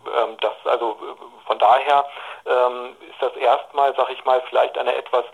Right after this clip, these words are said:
äh, ich sag jetzt mal, ähm, ja, etwas, etwas, ähm, ungewöhnlichere, äh, Herangehensweise, aber, äh,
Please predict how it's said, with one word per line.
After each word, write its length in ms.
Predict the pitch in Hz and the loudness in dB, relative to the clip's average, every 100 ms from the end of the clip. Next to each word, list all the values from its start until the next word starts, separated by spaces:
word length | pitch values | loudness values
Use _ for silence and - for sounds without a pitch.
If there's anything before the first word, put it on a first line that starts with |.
| - - - - - _ - | -18 -18 -18 -18 -20 _ -4
äh, 1120 | 127 117 113 113 107 - - - - - - | 0 0 0 -2 -6 -16 -20 -20 -20 -20 -10
ich 60 | - | -4
sag 180 | 127 123 | -4 -4
jetzt 200 | - 120 | -8 0
mal, 420 | 117 117 113 - | 4 6 4 2
ähm, 500 | 117 113 110 110 107 107 _ _ _ _ _ _ _ _ _ - - - | 0 0 -2 -8 -12 -14 _ _ _ _ _ _ _ _ _ -20 -18 0
ja, 240 | 107 110 - | 4 4 0
etwas, 240 | 123 131 120 | -4 -4 -4
etwas, 300 | 135 117 123 - - | -6 -4 -4 -4 -6
ähm, 400 | 123 117 113 117 | -2 0 -2 -4
ungewöhnlichere, 1000 | 143 151 143 127 139 127 131 117 123 120 - - _ - | -6 -6 -8 -8 -8 -4 -2 0 0 0 -4 -18 _ -4
äh, 360 | 117 110 113 | 0 0 0
Herangehensweise, 1160 | 117 107 107 160 170 170 - 143 135 151 147 147 | 0 4 2 0 -6 -6 -4 2 4 4 4 4
aber, 280 | 127 127 | 4 4
äh, 60 | 120 | 2